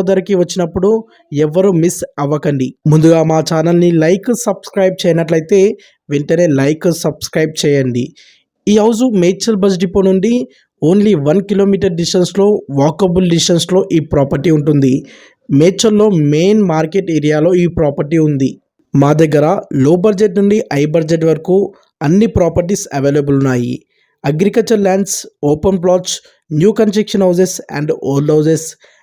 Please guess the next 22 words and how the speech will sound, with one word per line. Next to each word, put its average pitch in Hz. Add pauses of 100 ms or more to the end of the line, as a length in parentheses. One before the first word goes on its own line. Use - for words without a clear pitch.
(120)
and 165
development 208
lands 175 (460)
అవైలబుల్ 143
ఉన్నాయి. 127 (400)
మీరు 208
ఏదైనా 202 (120)
ప్రాపర్టీ 170 (140)
పర్చేజ్ 135
చేయాలనుకుంటే 135 (520)
లేదా 160 (160)
సేల్ 170 (100)
చేయాలనుకుంటే 156 (440)
స్క్రీన్ 214
పై 226
నంబర్ 202
కనిపించే 180
దానికి 165 (160)
కాంటాక్ట్ 156
చేయండి. 131 (600)
ఈ - (100)
హౌస్కి 196